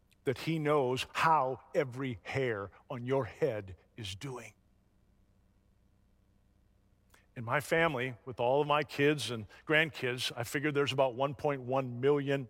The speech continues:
strands of hair. You know what gives me comfort? My God knows every strand on every head in my family, and he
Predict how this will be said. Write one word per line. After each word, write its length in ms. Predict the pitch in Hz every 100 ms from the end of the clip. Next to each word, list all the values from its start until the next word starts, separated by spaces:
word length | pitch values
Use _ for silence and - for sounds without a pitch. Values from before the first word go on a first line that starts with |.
| -
strands 420 | - - 135 127 117
of 140 | 113
hair. 320 | 95 98 92 _ _ _ _ _ _ _ _ _ _ _ _ _ _ _ _ _ _ _ _ _ _ _ _ _ _ _ _
You 60 | 127
know 80 | 156
what 100 | 151
gives 240 | 175 143
me 100 | 160
comfort? 600 | - 131 147 160 165 - _ _ _ _ _ _ _ _ _ _ _ _ _ _ _ _ _ _ _
My 100 | 123
God 260 | 123 131 131
knows 300 | 127 123 - -
every 340 | 135 120 127
strand 840 | 117 - - - 131 120 110 101 95 _ _ _ _
on 120 | 120 117 -
every 340 | 127 110 123
head 640 | 107 - - 120 104 95 - _ _ _ _ _ _ _ _ _ _ -
in 80 |
my 200 | 104 123
family, 600 | 131 - 123 107 95 98 - _ _ _ _ _ _ 120
and 120 | 110
he 260 | - 113